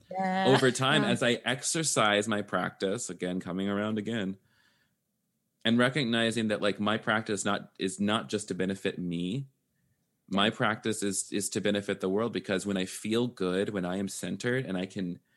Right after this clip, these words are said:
Speaker 2: show up to the protest, show up to, to the polling place, to volunteer, show up, um, in the days to come when we're gonna have to protest the coup that might happen. I don't know. I don't wanna speak that to existence, but anything's possible in this crazy life. Um,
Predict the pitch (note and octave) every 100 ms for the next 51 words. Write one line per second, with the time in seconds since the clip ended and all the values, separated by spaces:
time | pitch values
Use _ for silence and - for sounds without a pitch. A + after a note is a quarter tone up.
0 | _ _ _ - - G#2+ A#2+ G2 A#2 C3+
1 | - A#2 A2+ A2+ A2+ B2+ A#2+ C3 - -
2 | G#2+ A2+ A2+ - - A2+ G#2+ - A#2 G#2+
3 | G#2+ G#2+ A2 A2 A#2+ A2+ - - - -
4 | G2+ G#2+ A2 G#2 - A2+ A2+ - - -
5 | - - A2 G#2+ - A2 - - - A2
6 | G#2+ G#2+ G#2+ G2+ G#2+ - G#2 A2 G#2+ G2+
7 | G2 G#2 G#2+ G#2+ G#2 - G2+ G2+ G#2+ -
8 | G2 - G#2+ G#2+ G#2 G#2+ A2+ G#2+ G#2 F#2+
9 | G2 G2+ G2 G2+ F#2 F#2 G#2 G2+ G2 G2+
10 | F#2+ G#2 G2+ G2+ - F#2+ G2 G2 G2 -
11 | C3+ C3 A#2+ B2+ B2 - B2+ B2 B2+ B2+
12 | C3 - - - - - - - C3 B2+
13 | A#2+